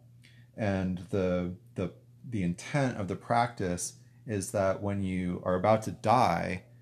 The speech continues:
you don't stop at the top of your head and you eject your, your consciousness out and basically send it to the, what, what's called, like, a Buddha Pure Land, where this Buddha, like, lives, and you can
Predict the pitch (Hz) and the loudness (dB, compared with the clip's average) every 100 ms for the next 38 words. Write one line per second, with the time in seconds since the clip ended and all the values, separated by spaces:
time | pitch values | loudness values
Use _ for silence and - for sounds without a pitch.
0 | - - - 107 107 120 117 110 - 117 | -20 -20 -12 -2 2 6 6 6 4 6
1 | 107 104 104 - - 110 95 101 90 90 | 6 4 2 -4 0 2 2 -2 -4 0
2 | 113 85 - - - - 107 98 90 90 | 2 2 -2 -10 -18 -10 -4 -2 0 0
3 | 82 - 120 110 110 101 90 87 87 - | -2 0 4 4 2 -2 0 0 -2 -6
4 | - - 85 - 120 110 110 101 101 90 | -14 -8 -8 -4 0 0 0 -4 -4 -2
5 | 87 - - - - - 107 101 92 87 | -2 -4 -8 -18 -20 -6 2 4 4 2
6 | - - - - 107 95 90 85 87 - | -2 -16 -20 -6 -4 -2 0 -2 -2 -12
7 | - 117 107 107 87 - 107 101 95 - | -6 0 0 0 -2 -2 0 0 -2 -4
8 | - - 101 90 90 90 90 - - - | -8 -4 -2 0 -2 -2 -6 -10 -20 -20
9 | - 107 95 92 95 90 - 110 95 - | -14 -6 -2 -2 -4 -8 -12 -8 -8 -4
10 | 98 90 87 82 - 107 90 85 - 123 | -2 0 -2 -6 -2 0 0 -2 -4 0
11 | 101 92 - - - - - - - - | 0 0 -6 -10 -14 -14 -20 -20 -18 -2
12 | 101 92 90 - - 104 95 90 87 87 | 0 2 0 -2 -2 0 2 0 0 -4
13 | 85 104 92 92 87 85 82 - 95 90 | -6 -4 0 0 0 -2 -4 -4 -4 -4
14 | 87 - 90 85 87 | -4 -4 -4 -2 -4